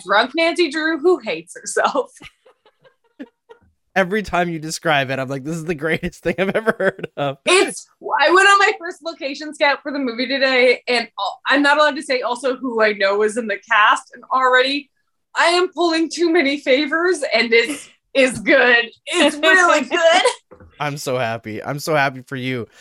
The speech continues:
Speaker 2: And if you got to, if you're in Canada, go to C B C Gem and check out Decoys, where Alice plays
Speaker 1: Oh.
Speaker 2: a giant nerd,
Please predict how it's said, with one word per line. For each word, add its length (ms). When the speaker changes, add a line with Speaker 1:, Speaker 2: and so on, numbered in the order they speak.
Speaker 2:
And 300
if 140
you 100
got 380
to, 160
if 80
you're 140
in 100
Canada, 680
go 100
to 80
C 160
B 100
C 160
Gem 280
and 100
check 200
out 220
Decoys, 580
where 140
Alice 380
plays 500
Speaker 1:
Oh. 340
Speaker 2:
a 60
giant 440
nerd, 380